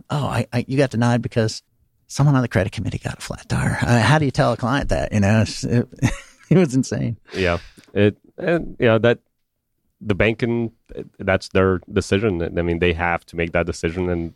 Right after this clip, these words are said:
Speaker 2: there's people that
Speaker 1: It
Speaker 2: make
Speaker 1: was
Speaker 2: those
Speaker 1: dumb.
Speaker 2: decisions.
Speaker 1: It was dumb.
Speaker 2: <laughs>
Speaker 1: It, it, it was dumb. <laughs>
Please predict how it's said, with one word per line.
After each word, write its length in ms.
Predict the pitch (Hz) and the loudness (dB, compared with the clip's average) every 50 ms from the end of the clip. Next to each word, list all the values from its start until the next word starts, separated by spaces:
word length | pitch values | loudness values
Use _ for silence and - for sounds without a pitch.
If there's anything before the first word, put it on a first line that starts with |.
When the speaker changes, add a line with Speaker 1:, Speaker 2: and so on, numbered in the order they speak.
| - | -2
Speaker 2:
there's 380 | - 87 87 90 87 - - - _ _ _ _ _ _ _ - | 0 2 2 2 0 -2 -8 -14 _ _ _ _ _ _ _ 2
people 320 | - 135 156 - 113 113 | 2 2 2 2 2 2
that 120 | 110 104 104 | 2 4 4
Speaker 1:
It 40 | |
Speaker 2:
make 80 | 110 113 | 4 2
Speaker 1:
was 60 | 101 104 | 4 4
Speaker 2:
those 120 | 120 110 | 2 2
Speaker 1:
dumb. 60 | 107 | 2
Speaker 2:
decisions. 640 | 120 107 - 156 160 135 - - - - - - - | 0 -2 0 -2 -2 -2 -4 -14 -16 -16 -20 -10 -2
Speaker 1:
It 120 | - 185 147 | -2 0 0
was 100 | 131 127 | 2 0
dumb. 380 | 190 147 107 92 87 - 92 - 110 | 0 0 0 -2 -6 -6 -6 -6 -2
Speaker 2:
<laughs> 60 | - | 0
Speaker 1:
It, 360 | 165 151 - - 160 151 - | 2 2 2 2 0 0 2
it, 220 | 139 147 143 - - | 0 0 0 0 2
it 80 | - 160 | 2 2
was 180 | 135 123 107 | 2 2 -2
dumb. 300 | 101 - 95 92 87 95 147 - | 0 0 0 0 2 2 2 2
<laughs> 300 | - 208 - - - | 2 0 0 0 -2